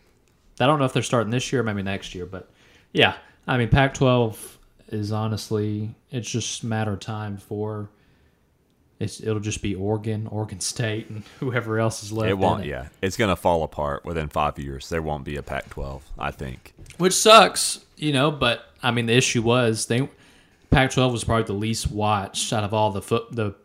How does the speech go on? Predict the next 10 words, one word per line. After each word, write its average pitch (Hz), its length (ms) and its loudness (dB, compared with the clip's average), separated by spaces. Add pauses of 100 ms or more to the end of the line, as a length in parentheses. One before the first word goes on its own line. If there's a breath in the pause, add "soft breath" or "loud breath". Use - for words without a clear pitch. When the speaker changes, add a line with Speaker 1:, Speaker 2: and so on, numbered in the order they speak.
(220)
Speaker 1:
Power 110 240 2
Five, 101 400 0
uh, 98 240 0
conferences. 107 920 -4 (500 soft breath)
Um, 104 480 -8
it 107 40 -2
was 104 120 -2
definitely 123 380 0
the 104 100 -4
least 107 640 -2